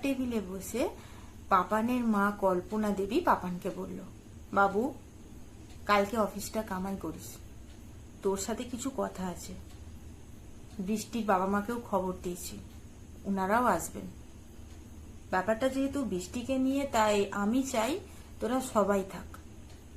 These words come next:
আমি যে সিদ্ধান্তটা বৃষ্টিকে নিয়ে নিয়েছি, সেই সিদ্ধান্তটা তোরা সবাই একমত কিনা সেটা আমাকে জানাবি। এই কারণেই তোদেরকে থাকতে বলা।"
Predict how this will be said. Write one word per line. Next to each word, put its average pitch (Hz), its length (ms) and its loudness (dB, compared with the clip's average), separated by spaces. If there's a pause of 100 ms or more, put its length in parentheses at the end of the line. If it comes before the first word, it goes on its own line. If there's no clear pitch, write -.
(540)
আমি 233 220 6
যে 262 120 2
সিদ্ধান্তটা 226 640 0
বৃষ্টিকে 208 480 -2
নিয়ে 226 200 4
নিয়েছি, 220 680 2 (460)
সেই 226 180 2
সিদ্ধান্তটা 202 840 2 (920)
তোরা 254 240 4
সবাই 226 420 4
একমত 208 400 2 (120)
কিনা 285 220 2
সেটা 202 320 0
আমাকে 202 360 0
জানাবি। 185 420 -2 (1120)
এই 220 140 6
কারণেই 202 460 2
তোদেরকে 190 380 0
থাকতে - 360 -10
বলা।" - 320 -12